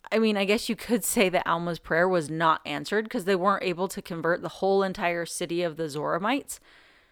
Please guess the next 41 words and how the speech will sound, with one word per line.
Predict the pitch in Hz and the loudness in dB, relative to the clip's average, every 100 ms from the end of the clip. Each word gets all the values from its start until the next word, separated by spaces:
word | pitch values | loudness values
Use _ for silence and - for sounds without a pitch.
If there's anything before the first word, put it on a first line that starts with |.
| _ - | _ 0
But | 285 | 2
I | 294 | 2
think | - 311 302 | 0 0 4
it | 240 | 2
was | 180 180 269 330 - | 2 2 2 0 -6
answered. | - 160 147 - 143 - - _ _ _ _ _ _ - | -10 -8 -8 -8 -8 -10 -20 _ _ _ _ _ _ -10
I | 220 | -2
think | 302 285 | 0 4
the | 233 | 4
Lord | 214 226 226 | 6 6 6
gave | 208 202 208 | 4 2 2
them | 247 240 | 0 0
the | 190 | -2
strength | 175 - 165 208 262 - | -4 -4 -2 -2 -6 -8
to | - | -8
be | 185 196 | -4 0
able | 196 190 175 | -2 -2 -8
to | - | -8
do | 160 147 165 208 247 - _ _ _ _ | -8 -4 0 0 -2 -10 _ _ _ _
what | - 196 214 | 0 2 2
they | 202 220 | 2 0
had | 233 240 208 | 0 -4 -4
to | 190 | -6
do. | 254 226 127 _ _ _ _ | -4 -4 -6 _ _ _ _
I | 202 | -4
think | 262 247 190 | -2 -2 -2
the | 196 | -2
Lord | 190 190 180 | 0 -2 -2
most | 190 - - | -4 -6 -6
definitely | - 190 - 170 - 170 | 2 2 2 -8 -6 -6
heard | 165 165 160 160 - _ _ _ | -6 -4 -4 -4 -10 _ _ _
Alma's | 180 160 147 | -2 -2 -8
prayer, | - - 147 131 - _ _ _ _ _ | -12 -6 -4 -4 -10 _ _ _ _ _
that | 185 | -4
he | 190 | -2
was | 175 151 | 0 -2
listening, | 156 165 208 208 233 240 | -2 -4 -4 -2 -2 -4
that | - 170 | -6 -4
he | 185 | -2
was | 175 165 - | -2 -4 -10
interested | - 170 - 226 - 226 269 | -8 -6 -4 -4 2 2 2